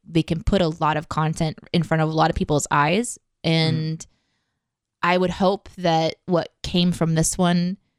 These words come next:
Speaker 1: would be some deeper conversations, but
Speaker 2: Mm-hmm.
Speaker 1: maybe not. I don't know. I,
Speaker 2: It has
Speaker 1: I'm really
Speaker 2: made me
Speaker 1: curious about
Speaker 2: Mm-hmm.
Speaker 1: that.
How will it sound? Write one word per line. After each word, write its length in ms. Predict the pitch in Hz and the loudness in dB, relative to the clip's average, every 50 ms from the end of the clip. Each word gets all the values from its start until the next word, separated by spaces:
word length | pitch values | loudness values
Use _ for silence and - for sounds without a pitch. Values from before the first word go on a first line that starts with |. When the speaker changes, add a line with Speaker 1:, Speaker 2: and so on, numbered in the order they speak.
| _ _ _ _ _ _ _ _ _ _ | _ _ _ _ _ _ _ _ _ _
Speaker 1:
would 260 | - 190 180 175 170 - | -2 0 0 0 -2 -2
be 400 | 180 175 175 180 180 214 247 277 | 0 0 2 2 2 2 2 0
some 260 | - - 339 330 330 | 0 0 -2 -2 0
deeper 280 | 339 349 359 - 370 | 0 0 0 0 -2
conversations, 880 | 370 - 370 370 381 381 392 370 - - 392 392 370 - 415 403 403 392 | -2 0 0 0 2 0 -2 -4 0 0 0 0 2 0 -2 -2 -2 -2
but 180 | - - - - - | -4 -4 -4 0 2
Speaker 2:
Mm-hmm. 140 | - - - | 4 4 4
Speaker 1:
maybe 220 | 226 233 285 320 | 4 2 -2 -4
not. 380 | 330 302 320 359 214 147 127 - | -6 -8 -2 0 0 0 0 0
I 80 | - 190 | 0 0
don't 200 | 233 277 302 302 | 0 0 -2 -4
know. 380 | 320 330 240 160 135 - 175 - - - - _ _ _ _ _ - | -2 0 0 0 0 -2 -6 -10 -16 -20 -20 _ _ _ _ _ 0
I, 100 | 214 - | 2 4
Speaker 2:
It 60 | 165 | 6
has 160 | 185 262 262 | 4 4 4
Speaker 1:
I'm 40 | 277 | 4
really 100 | - 415 381 233 | 4 4 4 4
Speaker 2:
made 80 | 156 | 0
me 60 | 311 | 0
Speaker 1:
curious 680 | - 349 359 370 294 175 147 139 139 165 - - - - | 0 2 2 2 2 2 2 0 -2 -4 -6 -8 -14 -14
about 160 | - - - - | -2 -2 0 0
Speaker 2:
Mm-hmm. 80 | 120 117 | 0 -4
Speaker 1:
that. 240 | - - - - | -6 -6 -8 -10